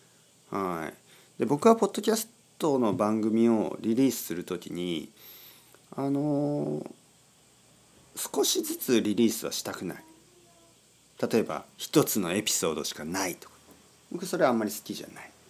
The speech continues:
だから、初めから十とか、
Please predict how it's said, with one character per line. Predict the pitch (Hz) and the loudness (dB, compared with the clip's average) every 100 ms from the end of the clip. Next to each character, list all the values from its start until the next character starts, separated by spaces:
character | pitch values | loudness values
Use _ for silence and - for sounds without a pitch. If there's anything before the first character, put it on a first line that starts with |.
| - - - - - - | -20 -20 -20 -20 -20 -10
だ | 135 | -6
か | 113 | -2
ら、 | 101 85 | 0 -2
初 | 113 107 | -4 -2
め | 127 123 | 0 0
か | 117 | -2
ら | 120 113 82 - - - _ - - - - - - _ - | -2 -2 -4 -10 -20 -20 _ -20 -20 -20 -20 -20 -20 _ -14
十 | - 110 98 | -6 0 0
と | - - | -2 -10
か、 | - | -12